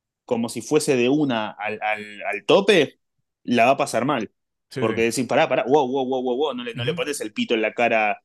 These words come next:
Speaker 1: a la otra <laughs> persona de una. Le
Speaker 2: Ajá.
Speaker 1: pedís permiso, le decís, "Hola, ¿cómo te va?", le invitás a
Speaker 2: Ajá.
Speaker 1: comer y después de un rato ahí sí.
Speaker 2: <laughs>
Speaker 1: Entonces
Speaker 2: Después,
Speaker 1: me gusta tratar
Speaker 2: antes
Speaker 1: de
Speaker 2: del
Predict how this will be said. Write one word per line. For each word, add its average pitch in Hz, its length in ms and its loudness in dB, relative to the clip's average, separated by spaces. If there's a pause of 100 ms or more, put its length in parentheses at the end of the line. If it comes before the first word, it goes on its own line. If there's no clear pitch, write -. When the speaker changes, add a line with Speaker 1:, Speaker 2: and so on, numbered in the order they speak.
Speaker 1:
a 107 80 -6
la 117 100 0
otra 120 140 2
<laughs> - 100 -20
persona 127 400 -2
de 120 100 -2
una. 113 280 -6 (260)
Le 131 120 2
Speaker 2:
Ajá. - 20 2
Speaker 1:
pedís 127 280 0
permiso, 143 600 2
le 120 100 2
decís, 131 240 -4
"Hola, 127 240 0
¿cómo 123 200 -10
te 120 120 -4
va?", 127 160 2
le 123 80 -8
invitás 113 320 -6
a 123 60 -6
Speaker 2:
Ajá. - 20 -10
Speaker 1:
comer 139 300 -2
y 123 60 -6
después 135 260 -4
de 127 60 -2
un 120 40 -6
rato 131 220 0
ahí 110 100 -4
sí. 127 280 -6 (220)
Speaker 2:
<laughs> 165 320 -4
Speaker 1:
Entonces 143 460 2
Speaker 2:
Después, - 20 6
Speaker 1:
me 190 120 6
gusta 156 260 2
tratar 185 300 2
Speaker 2:
antes 208 60 4
Speaker 1:
de 196 60 2
Speaker 2:
del 107 300 -2